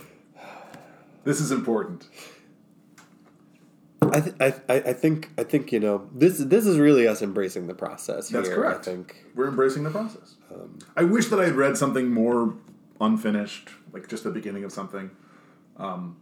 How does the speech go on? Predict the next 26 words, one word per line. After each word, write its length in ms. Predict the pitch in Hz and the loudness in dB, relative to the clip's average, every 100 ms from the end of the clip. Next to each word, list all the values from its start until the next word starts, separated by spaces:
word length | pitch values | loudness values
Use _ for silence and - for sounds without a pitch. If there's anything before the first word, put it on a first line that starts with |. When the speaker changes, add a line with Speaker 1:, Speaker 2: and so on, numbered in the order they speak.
| _ | _
Speaker 1:
that 180 | 107 104 | -8 -4
I 80 | 110 | -2
feel 160 | 160 | 2
like 120 | 151 127 | 2 2
I 40 | |
didn't 200 | 135 135 | 2 0
embrace 300 | 117 110 101 | 0 0 -2
the 60 | 92 | -4
process 360 | 101 92 98 | -6 -6 -8
as 100 | 87 85 | -14 -12
much 180 | 90 | -12
as 100 | 85 | -14
I 60 | 82 | -16
could 240 | - 92 | -14 -16
have. 220 | - - - - | -16 -20 -20 -14
Speaker 2:
Mm. 260 | 110 101 104 _ _ _ | -12 -12 -16 _ _ _
Speaker 1:
But 220 | 120 110 | -2 0
you 180 | 139 175 | 2 4
have 120 | 196 | 4
said 300 | - 202 135 | 4 2 4
this 180 | 131 - | 0 -2
song 260 | 139 135 | 0 2
is 100 | 113 | 0
still 180 | 107 117 | -2 -4
in 100 | 104 | -4
process. 600 | 104 92 - - - - | -4 -6 -6 -18 -20 -20